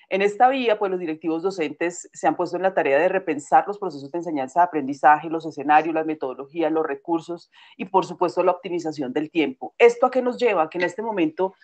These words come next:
nos encontremos con una necesidad imperante de mantenerlos en la priorización de aprendizajes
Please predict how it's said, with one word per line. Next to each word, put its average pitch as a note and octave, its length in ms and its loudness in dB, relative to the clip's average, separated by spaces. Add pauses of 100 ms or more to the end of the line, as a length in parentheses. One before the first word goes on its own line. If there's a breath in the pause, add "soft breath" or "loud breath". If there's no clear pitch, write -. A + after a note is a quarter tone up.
(140 soft breath)
nos G3+ 120 0
encontremos F3+ 500 0
con A3 140 0
una F3 100 2
necesidad G3 440 -2
imperante F#3 600 2
de F#3+ 320 -2 (320)
mantenerlos F#3+ 800 0
en A#3 100 -8
la A3 120 -6
priorización E3 580 -2
de D#3+ 80 0
aprendizajes D#3 720 -4